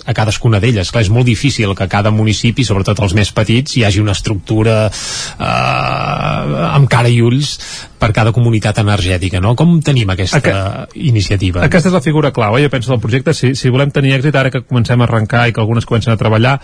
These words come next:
Speaker 2: està clar, com dius, les comunitats energètiques que, eh, les estem creant en forma de cooperativa de consum a cada un dels municipis, eh, difícilment podran tenir una estructura, eh, professional per donar serveis,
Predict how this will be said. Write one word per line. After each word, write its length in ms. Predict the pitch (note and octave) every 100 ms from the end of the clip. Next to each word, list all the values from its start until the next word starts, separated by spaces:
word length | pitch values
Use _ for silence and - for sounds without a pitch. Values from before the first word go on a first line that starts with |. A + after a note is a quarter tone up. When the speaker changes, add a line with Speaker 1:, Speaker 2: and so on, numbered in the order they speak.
| - -
Speaker 2:
està 260 | B2+ - C#3
clar, 140 | C3 B2+
com 160 | A#2
dius, 140 | A#2+ A#2+
les 80 | A2
comunitats 360 | - G#2+ A2 A2+
energètiques 520 | A#2 A2 G#2+ G#2+ - -
que, 140 | A#2+ G#2+
eh, 460 | G#2 A#2 - A2 G#2+ G#2+
les 80 | G#2+ G#2
estem 180 | A#2+
creant 220 | A#2+ A2+ A2
en 60 |
forma 240 | A#2 A2 A2
de 60 |
cooperativa 520 | G#2 G#2 G#2 G2+ A#2 A2
de 100 | G#2
consum 380 | G2+ G2+ D#3
a 80 | B2
cada 160 | A2 G#2+
un 60 | G#2+
dels 100 | G2+
municipis, 580 | G#2+ G2+ D3 E3 F#3+ - - - - - - -
eh, 100 | C3+ C3
difícilment 580 | C#3+ C3+ C3 C#3+ C3+
podran 200 | C#3+ D#3+ B2
tenir 100 | A#2+
una 80 |
estructura, 480 | A2 A#2 - A#2 A2+ G#2+ G#2
eh, 720 | B2+ A2+ A2 G#2 G#2 G#2 G2+ -
professional 640 | C3+ B2+ - A#2+ A#2 A2
per 140 | A2 A2
donar 180 | A2+
serveis, 540 | G#2+ A#2 A2 A2+ A2+